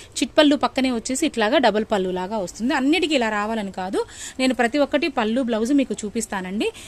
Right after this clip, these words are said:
మీకు నచ్చినవి నచ్చినట్టుగా సెలెక్ట్ చేసుకొని, ఆ, పైన నేను పైన కింద రెండు నెంబర్లు ఇస్తున్నాను, WhatsApp నెంబర్లు. ఆ రెండు నెంబర్లో ఏదో ఒక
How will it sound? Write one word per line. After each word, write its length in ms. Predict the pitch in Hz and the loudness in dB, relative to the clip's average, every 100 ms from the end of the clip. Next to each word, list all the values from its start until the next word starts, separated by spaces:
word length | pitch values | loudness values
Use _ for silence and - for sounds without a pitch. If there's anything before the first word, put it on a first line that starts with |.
| - | -2
మీకు 160 | 269 262 | 0 2
నచ్చినవి 320 | 240 226 311 311 | 0 0 2 2
నచ్చినట్టుగా 460 | 208 240 226 247 294 | 0 -4 -4 -4 -4
సెలెక్ట్ 260 | 220 202 - | -4 -6 -6
చేసుకొని, 400 | 214 - 226 277 - - - - 226 | -8 -6 -2 -2 -4 -14 -20 -6 -2
ఆ, 20 | 233 226 - | 0 -2 0
పైన 220 | 262 320 359 269 | 2 4 4 2
నేను 140 | 240 233 233 | 0 0 0
పైన 180 | 233 294 294 | 2 2 0
కింద 160 | 247 285 | 0 2
రెండు 140 | 254 208 | 0 0
నెంబర్లు 320 | 196 220 254 226 | -2 0 0 -2
ఇస్తున్నాను, 340 | - 190 196 | -6 -8 -6
WhatsApp 320 | 180 180 226 196 | -8 -6 -8 -8
నెంబర్లు. 320 | 185 190 208 453 - - - | -8 -6 -4 -4 -6 -10 2
ఆ 40 | 247 | 4
రెండు 160 | 247 262 269 | 4 4 2
నెంబర్లో 320 | 247 254 285 214 | 2 0 -2 0
ఏదో 140 | 226 226 | 0 0
ఒక 80 | 202 | -4